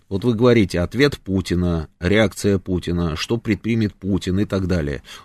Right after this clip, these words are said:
У нас федерация или тоталитарное государство? <laughs> Ну ладно, хорошо, я буду говорить. Вот что предпримет Путин и бабка на скамейке? Вот какая будет реакция у бабки на скамейке и у Путина?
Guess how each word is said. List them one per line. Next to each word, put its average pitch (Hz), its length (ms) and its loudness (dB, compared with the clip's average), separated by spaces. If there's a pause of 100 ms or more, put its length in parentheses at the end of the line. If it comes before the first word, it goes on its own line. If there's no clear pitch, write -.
У - 80 -4
нас 104 180 2
федерация 120 800 2 (100)
или 127 180 2
тоталитарное 110 840 0
государство? 92 720 -4 (760)
<laughs> 123 40 -6 (1040)
Ну 110 320 2
ладно, 98 280 2
хорошо, 95 380 -2
я 101 100 2
буду 98 220 0
говорить. 90 280 2
Вот 131 120 0
что 170 160 2
предпримет 98 560 -2
Путин 131 340 0
и - 160 -6
бабка 101 380 2
на 78 100 -4
скамейке? 76 640 -8 (480)
Вот 110 180 2
какая 135 380 4
будет 87 300 0
реакция 92 380 -2
у 92 60 2
бабки 90 360 -2
на 85 100 -4
скамейке 92 520 -4
и 87 40 0
у 95 120 0
Путина? 71 520 -8